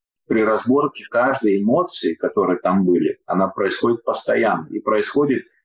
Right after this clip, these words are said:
это, наверное, жизненный процесс, понимаете? Потому что,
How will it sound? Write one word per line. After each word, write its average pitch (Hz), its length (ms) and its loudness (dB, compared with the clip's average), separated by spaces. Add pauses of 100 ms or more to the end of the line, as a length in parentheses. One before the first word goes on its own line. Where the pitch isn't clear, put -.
(220)
это, 123 160 -2
наверное, 131 320 2
жизненный 147 480 2
процесс, 143 640 -2
понимаете? 127 460 2
Потому 117 320 0
что, - 260 -2